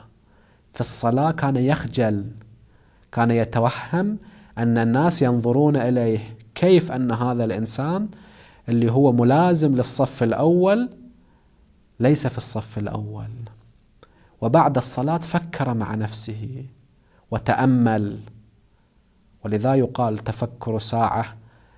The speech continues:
خير من عبادة سبعين سنة"، لأن عبادة سبعين سنة قد يكون فيها خلل،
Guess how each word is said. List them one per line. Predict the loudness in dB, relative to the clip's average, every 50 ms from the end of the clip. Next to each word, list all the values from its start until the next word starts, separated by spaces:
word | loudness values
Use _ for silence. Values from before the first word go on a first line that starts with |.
| _ _ _ _ _
خير | -16 -8 -4 0 2 2 2 2 0
من | 0 -2 -2 -2
عبادة | -2 -2 0 0 0 0 0 -2 -4 -6
سبعين | -4 -4 -4 -2 -2 0 0 2 2 2 2 0
سنة"، | 0 0 -2 -2 -2 -2 -4 -6 -8 -12 -18 -20 -20 -20 -20 _ _ _ _ _ _ -8
لأن | -4 -4 -2 -2 -2 -2
عبادة | -2 -2 -2 0 2 2 2 2 0 -2
سبعين | -2 -2 -2 -2 -2 0 0 0 0
سنة | -2 -2 -2 -4 -4 -4 -4 -6 -8 -10 -16 -20 -20 -20 _ _ _ _ _ _ _ _ -2
قد | 0 0 2 2
يكون | 0 0 0 0 0 0
فيها | 0 2 2 2 4 2
خلل، | 2 2 2 4 4 4 2 2 0 -4